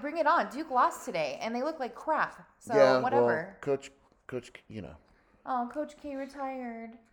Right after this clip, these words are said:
Speaker 2: Um, but I, I just think it's gonna be a really weird deal. There's still a lot of basketball left to be played. Um, but it's gonna be, I, I think the seeding is gonna be off for a lot of teams. Like Houston, for instance, their metrics are great.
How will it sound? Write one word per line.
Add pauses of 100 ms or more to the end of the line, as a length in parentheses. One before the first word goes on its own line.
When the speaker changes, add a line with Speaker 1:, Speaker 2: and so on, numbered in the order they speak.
(120)
Speaker 2:
Um, (120)
but
I,
I
just
think
it's
gonna
be (840)
a
really
weird
deal.
There's
still
a
lot
of
basketball
left
to
be
played. (540)
Um, (640)
but
it's
gonna
be,
I,
I
think
the
seeding
is
gonna
be
off
for
a
lot
of
teams.
Like
Houston,
for
instance,
their
metrics
are
great.